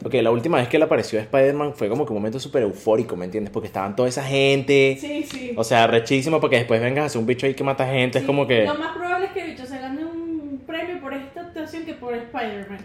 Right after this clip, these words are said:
Speaker 1: Sí, lógicamente, cien por ciento.
Speaker 2: Cien por ciento.
Speaker 1: Cien por ciento.
Speaker 2: Pero él dice así como que me sorprendió mucho, como tú dices, a mí me sor-, cuando yo vi ese video, yo dije, "Damn", o sea, lo está diciendo este bicho que por más que sea, ok,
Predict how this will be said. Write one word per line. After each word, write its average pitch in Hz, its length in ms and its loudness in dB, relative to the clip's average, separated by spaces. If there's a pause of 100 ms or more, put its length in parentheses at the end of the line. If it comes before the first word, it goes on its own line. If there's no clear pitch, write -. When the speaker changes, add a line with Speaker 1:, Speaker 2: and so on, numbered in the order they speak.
Speaker 1:
Sí, 113 200 0
lógicamente, 90 500 -4
cien - 200 -10
por - 120 -6
ciento. 101 240 -6
Speaker 2:
Cien 240 200 -8
por 240 120 -8
ciento. 233 200 -10
Speaker 1:
Cien 190 180 -4
por - 80 -8
ciento. 76 280 -12 (220)
Speaker 2:
Pero 294 500 -2
él 277 200 -8
dice 294 160 -12
así 330 200 -10
como 262 340 -12
que 233 380 -10 (180)
me 262 120 -6
sorprendió 254 380 -10
mucho, 294 300 -10
como 226 220 -8
tú 240 120 -10
dices, 247 260 -12 (120)
a - 20 -14
mí 214 180 -10
me 254 60 -12
sor-, 311 140 -16
cuando 240 180 -8
yo 220 140 -4
vi 233 60 -2
ese 294 140 -10
video, 277 140 -10
yo 226 120 -12 (140)
dije, 214 220 -10
"Damn", 180 260 -14
o - 40 -20
sea, 202 240 -10
lo 214 80 -10
está 220 160 -16
diciendo 254 580 -12
este 240 260 -14
bicho 269 240 -14
que 233 60 -14
por 220 180 -14
más 214 180 -14
que 233 120 -12
sea, 262 420 -10 (280)
ok, 226 180 -12